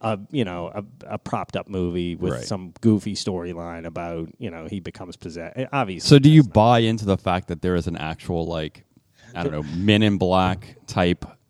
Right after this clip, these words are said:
Speaker 1: I mean, the man is real. Somebody is
Speaker 2: I understand
Speaker 1: paying him
Speaker 2: them.
Speaker 1: to be
Speaker 2: I,
Speaker 1: an
Speaker 2: no, no.
Speaker 1: exorcist for the Pope. So do I buy into
Speaker 2: No, no,
Speaker 1: it?
Speaker 2: no, no. That, that,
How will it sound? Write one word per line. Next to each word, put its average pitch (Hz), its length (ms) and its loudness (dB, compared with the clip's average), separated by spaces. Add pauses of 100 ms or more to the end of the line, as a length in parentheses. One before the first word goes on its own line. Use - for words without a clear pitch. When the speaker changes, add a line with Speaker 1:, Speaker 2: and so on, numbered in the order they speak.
(540)
Speaker 1:
I 170 60 4
mean, 196 180 4
the 131 80 6
man 208 240 2
is 110 140 0
real. 92 420 0
Somebody 160 540 0
is 110 60 2
Speaker 2:
I 131 60 6
understand 147 280 6
Speaker 1:
paying 127 160 2
him 98 80 0
Speaker 2:
them. 101 80 -4
Speaker 1:
to 104 80 -2
be 107 160 0
Speaker 2:
I, - 20 -4
Speaker 1:
an 95 60 -4
Speaker 2:
no, 135 80 2
no. 131 40 0
Speaker 1:
exorcist 90 440 -10
for 87 80 -10
the - 80 -10
Pope. 87 380 0
So 95 400 -4 (440)
do 131 160 10
I 151 200 6
buy 285 200 4
into 262 320 6
Speaker 2:
No, 170 100 6
no, 165 100 6
Speaker 1:
it? - 40 8
Speaker 2:
no, 139 80 6
no. 120 140 2
That, 113 60 -6
that, 123 160 -8